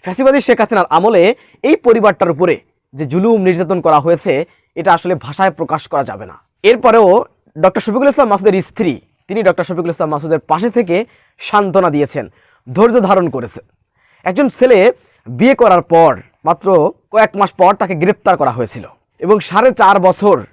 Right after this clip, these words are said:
তাকে জেলখানা রাখা হয়েছিল, নির্মম জুলুম করা হয়েছিল, অত্যাচার করা হয়েছিল, তার হাত পা ভেঙে ফেলা হয়েছিল।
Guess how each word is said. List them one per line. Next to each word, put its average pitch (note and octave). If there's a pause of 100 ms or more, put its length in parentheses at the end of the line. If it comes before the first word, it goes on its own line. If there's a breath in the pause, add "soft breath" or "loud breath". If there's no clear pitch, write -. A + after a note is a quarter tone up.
(160)
তাকে D3+
জেলখানা F#3
রাখা D3
হয়েছিল, C#3 (100)
নির্মম A#3+
জুলুম A3+
করা G3
হয়েছিল, E3
অত্যাচার D#3+
করা C#3
হয়েছিল, A#2 (420)
তার C#3+
হাত F3 (120)
পা E3
ভেঙে G3
ফেলা D#3+
হয়েছিল। A2